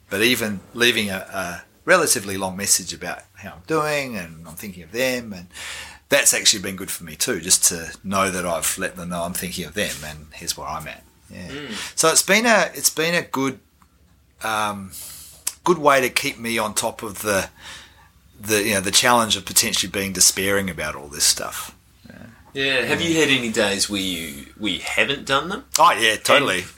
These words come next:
Speaker 2: what
Speaker 1: Yeah.
Speaker 2: were those, what are those days like for you compared to the other one, the
Speaker 1: Mm,
Speaker 2: other days that
Speaker 1: that's
Speaker 2: you
Speaker 1: a
Speaker 2: have
Speaker 1: good
Speaker 2: done
Speaker 1: question.
Speaker 2: them?
Speaker 1: Good question. Uh,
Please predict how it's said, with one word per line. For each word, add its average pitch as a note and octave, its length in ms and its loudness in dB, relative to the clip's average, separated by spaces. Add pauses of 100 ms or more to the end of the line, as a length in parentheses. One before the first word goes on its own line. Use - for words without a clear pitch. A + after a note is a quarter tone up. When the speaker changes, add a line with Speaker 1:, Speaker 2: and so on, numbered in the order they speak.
(120)
Speaker 2:
what C3 60 -4
Speaker 1:
Yeah. A#2+ 200 4
Speaker 2:
were F3 80 8
those, C#3 400 2
what D3 160 0
are D#3+ 40 4
those C3 220 4
days G#2+ 380 0
like F#2 240 0
for - 140 -6
you F#2+ 280 -4
compared F#2+ 520 -8
to G2+ 120 -4
the F#2+ 160 -2
other B2 160 -2
one, A#2+ 220 -8
the - 40 2
Speaker 1:
Mm, G2 40 6
Speaker 2:
other G2+ 140 0
days G2+ 240 2
that G#2 80 2
Speaker 1:
that's - 100 4
Speaker 2:
you - 60 -4
Speaker 1:
a - 20 -8
Speaker 2:
have A#2+ 180 -4
Speaker 1:
good F3 80 -2
Speaker 2:
done D3 120 -2
Speaker 1:
question. - 280 0
Speaker 2:
them? - 60 -20 (340)
Speaker 1:
Good A#2 140 -8
question. - 500 -8 (880)
Uh, G3+ 500 12